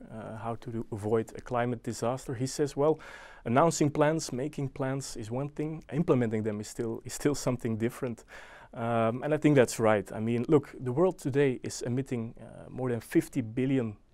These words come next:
tons of greenhouse gases each year. And so, and when people think about reducing those emissions, there are, well, they're thinking about relatively easy things, I must say. Um, things like renewable energy sources for,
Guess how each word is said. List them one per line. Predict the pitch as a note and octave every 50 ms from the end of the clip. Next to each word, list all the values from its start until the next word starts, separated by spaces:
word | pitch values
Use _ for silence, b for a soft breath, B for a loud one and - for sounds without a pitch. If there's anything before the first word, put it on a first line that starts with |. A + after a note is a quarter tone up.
| - -
tons | - D3 C#3 C3+ B2 - -
of | A2+ -
greenhouse | - B2 B2 B2+ A2+ A#2 A#2+ A2 -
gases | - A#2+ A#2 - - B2 - - - - b b b b b b b -
each | D#3+ C#3+ - -
year. | C3 B2 A#2 G2+ G2 - - - - _ -
And | A#2
so, | - - C3 B2 B2 A#2+ B B B B B B B
and | D3 E3
when | E3+
people | D#3+ - A#3 A3+ - C#3+
think | C#3+ - D3+ C#3 C3
about | A#2 A#2+ A2+ - -
reducing | A#2 G#2 A2+ B2+ D3+ D#3 - - B2 A2+ G#2
those | A2 A2 A2 G#2 - -
emissions, | A2+ G#2+ A#2+ - - D3 C#3 -
there | - - A#2+ A2+ A2 A2 A2 A2 A2+ G#2+
are, | A2 A2 A2 A2 A2 A2 - B B B B B B B B B
well, | C#3+ C#3+ C#3+ C#3
they're | C3+ F3+ G3 F#3+
thinking | - G3+ G#3 F#3+ F3+ E3
about | C#3+ C#3 C3 A#2+ A2 - - - -
relatively | C#3 C3+ C#3 E3+ G#3+ G#3+ F3 - - B2 - B2+ A#2+ -
easy | - D3 D3+ C#3+ B2+ A2+
things, | - - A2 G2+ G#2 -
I | G#2
must | G#2 G#2 G#2+ - -
say. | - - A2 A2+ - -
Um, | - A2 A2 A2+ A2 A2 A2 - - - - - - - - - - -
things | - A#2 A2+ A2 - -
like | G2 F#2+ F#2 G2 F#2+ - - -
renewable | B2 G#2+ A#2 B2 A#2 G#2+ A2+ A2+ -
energy | A2+ A#2 A#2+ G#2+ A#2+ A2+
sources | - - - B2 B2 A#2 - C3 -
for, | - - A2+ G#2 G2+ G2 G#2 D3